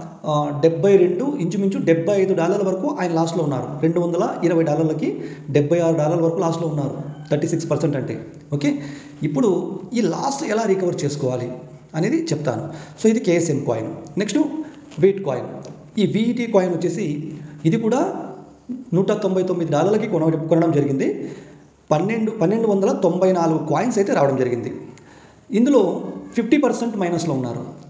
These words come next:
So, మీరు కూడా చూడండి, డిస్‌ప్లే మీద చూపిస్తున్నాను. ఫిఫ్టీ పర్సెంట్ మైనస్ అంటే దాదాపుగా వంద డాలర్ల లాస్. రెండు వందల డాలర్లు ఇన్వెస్ట్‌మెంట్ పెడితే వంద డాలర్లు లాస్ అయిపోయాం.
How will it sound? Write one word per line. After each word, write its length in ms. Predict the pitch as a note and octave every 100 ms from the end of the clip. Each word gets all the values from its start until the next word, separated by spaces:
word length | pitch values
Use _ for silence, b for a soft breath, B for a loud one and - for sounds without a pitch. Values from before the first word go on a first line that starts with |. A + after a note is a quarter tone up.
| - -
So, 80 | D#3+
మీరు 120 | F3
కూడా 120 | G#3+ A3+
చూడండి, 160 | A3+
డిస్‌ప్లే 200 | G3 G#3
మీద 140 | G3 F#3+
చూపిస్తున్నాను. 560 | F#3+ F#3+ F#3 F#3+ - - B B -
ఫిఫ్టీ 200 | E3 A3
పర్సెంట్ 300 | - B3 A3
మైనస్ 260 | G#3+ A3+
అంటే 440 | A3+ A3 F#4 - - -
దాదాపుగా 400 | G3 B3+ D4 D#4+
వంద 180 | A3+ B3
డాలర్ల 320 | B3+ C#4 A#3+
లాస్. 560 | F3 - F#3+ - -
రెండు 160 | D3+ F#3
వందల 180 | G3 E3+
డాలర్లు 200 | E3 B3+
ఇన్వెస్ట్‌మెంట్ 360 | A3 A3 A3
పెడితే 180 | C4 C#4+
వంద 180 | C4+ F#3
డాలర్లు 260 | E3 E3 E3
లాస్ 200 | D3+ D3
అయిపోయాం. 300 | C3 C3+